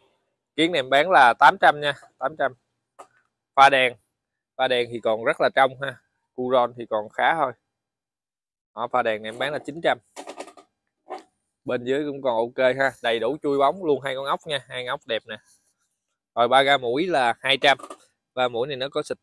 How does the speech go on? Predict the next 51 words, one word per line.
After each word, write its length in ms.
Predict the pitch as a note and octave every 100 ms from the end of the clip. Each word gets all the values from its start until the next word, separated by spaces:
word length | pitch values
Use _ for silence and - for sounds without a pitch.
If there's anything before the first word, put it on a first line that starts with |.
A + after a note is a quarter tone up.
| -
ờ, 140 | A#2+
bạc 240 | A2+ G2+ -
nha 120 | B2+
anh 60 | B2
em, 120 | B2 -
hai 160 | B2+ B2
trăm 220 | B2+ A#2+
thôi. 120 | B2+ A#2+ _ _ _ _ _ _ _ -
Rồi, 180 | A#2+
mặt 140 | B2 -
nạ. 280 | A#2+ A#2 D3+ - _ _ _ _ - _ _ _ _ _ -
Mặt 100 | -
nạ 200 | A2 A#2
thì 80 | C3
trong 160 | C3 C3+
đây 120 | C#3
có 80 | D#3
trầy 200 | B2+ A#2
nha 60 | B2
anh 60 | C3+
em, 180 | C3+
nhưng 120 | C3+ C3
mà 120 | A#2+
khi 200 | C3+ C#3
mình 160 | B2
lên 160 | B2 B2+
xe 260 | - C3 B2+
thì 80 | A2+
nó 120 | C3
rất 160 | D#3+ -
là 60 |
khó 240 | - C#3+ F3
thấy 160 | E3 G3+
nha, 140 | E3 -
tại 100 | A#2
nó 60 |
nằm 180 | C3 A2+
phức 240 | - G#3 -
ở 100 | C#3
trong 220 | C#3 B2+
á. 60 | C#3+ - _ _ _ _ _
Được 160 | A#2 A#2+
một 100 | -
cái 260 | C#3+ D#3 F#3+
á, 80 | F3
là 120 | D3+
logo 520 | A#2+ B2 B2+ C3 C3 A2+
là 80 | G#2+
còn 200 | A2+ A2
cực 140 | A2+ -
đẹp. 200 | A#2+ A2